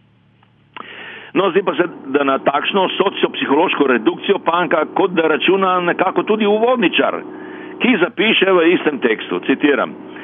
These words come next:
"Punk dobesedno uprizarja zatrto razše-, razsežnost normalnega in že s tem osvobaja, uvaja neko potujitveno distanco. Prav odsotnost eksplicitne perspektive nakazuje, da nam punk govori že iz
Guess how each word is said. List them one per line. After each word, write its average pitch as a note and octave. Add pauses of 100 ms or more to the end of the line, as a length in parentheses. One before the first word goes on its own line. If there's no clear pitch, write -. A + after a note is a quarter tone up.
(260)
"Punk A3+
dobesedno G#3+
uprizarja F3
zatrto G3
razše-, D#3
razsežnost C#3+
normalnega F#3 (340)
in F3+
že B2+
s -
tem G#2+
osvobaja, D3+
uvaja C#3
neko D3
potujitveno D#3
distanco. D3+ (460)
Prav F#3+
odsotnost C#3
eksplicitne B2
perspektive D#3+
nakazuje, D3+
da B2
nam G#2+
punk F3
govori C3
že C#3+
iz C#3